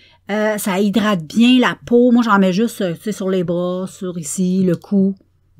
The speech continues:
Les seins en montant, tu sais, jusqu'au cou. Euh, moi, j'utilise vraiment comme un, un parfum, là. Je trouve que ça sent bon, ça dure toute la journée. Euh, j'apprécie beaucoup ces crèmes-là, puis, euh, j'en ai acheté tout plein de Bath and Body Works parce que je les adore vraiment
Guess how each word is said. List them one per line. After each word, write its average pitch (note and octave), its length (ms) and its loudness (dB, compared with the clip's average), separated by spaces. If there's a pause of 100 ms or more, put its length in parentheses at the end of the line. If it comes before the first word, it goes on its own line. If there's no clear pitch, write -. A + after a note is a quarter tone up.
(880)
Les A3+ 260 4
seins B3 360 0
en G#3+ 60 -2
montant, F#3 320 -4 (140)
tu - 60 -12
sais, G3 60 -6
jusqu'au F#3 300 -4
cou. B3+ 320 -2 (560)
Euh, F#3+ 440 -4
moi, A#3+ 140 4
j'utilise A#3 520 4
vraiment G3+ 420 2
comme F#3+ 200 0
un, D#3+ 800 0
un E3+ 120 -4
parfum, - 340 -8 (160)
là. F#3+ 220 -8
Je - 80 -14
trouve G3 120 -8
que G#3 100 -4
ça F#3 120 -6
sent G#3 120 -6 (160)
bon, F3 420 -2
ça D3+ 200 -6
dure F3 200 -2
toute A#3 160 -6
la G#3+ 140 2
journée. G3+ 720 2 (440)
Euh, F3+ 260 0 (120)
j'apprécie F3+ 640 -4
beaucoup G#3 540 -2
ces F#3+ 180 -6
crèmes-là, E3+ 600 -4
puis, D3+ 280 -8
euh, D3 160 -10
j'en C#3+ 200 -6
ai D3 60 -4
acheté D3 240 -10
tout - 180 -20
plein E3+ 200 -6
de E3 80 -8
Bath C#3+ 180 -8
and D3+ 80 -6
Body C#3+ 200 -6
Works D3 320 -8
parce D3+ 160 -16
que D3+ 100 -10
je D3 100 -10
les C#3+ 360 -8
adore D3 300 -8
vraiment C3+ 320 -8